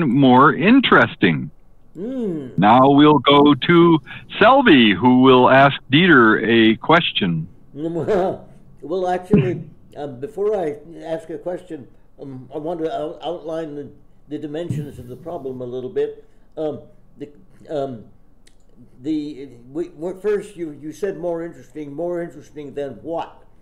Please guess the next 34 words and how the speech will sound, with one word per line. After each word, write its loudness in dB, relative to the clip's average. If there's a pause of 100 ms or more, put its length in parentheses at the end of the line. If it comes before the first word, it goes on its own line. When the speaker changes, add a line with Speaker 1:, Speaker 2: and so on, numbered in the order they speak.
(120)
Speaker 2:
More -6
interesting -14
than -12
they -10
used, -12
than -10
they -8
have -12
been -10 (200)
up -16
to -12
now, -10 (480)
or -4
more, -8
even -8
more -8
interesting -16 (400)
than, -16 (220)
than -10
regular -6
classrooms, -8 (280)
which, -14
as -10
I -4
recall, -8 (220)
and -10
I, -6
and, -14
and -12
I -6
checked -10
back -8 (420)
recently -10
too, -10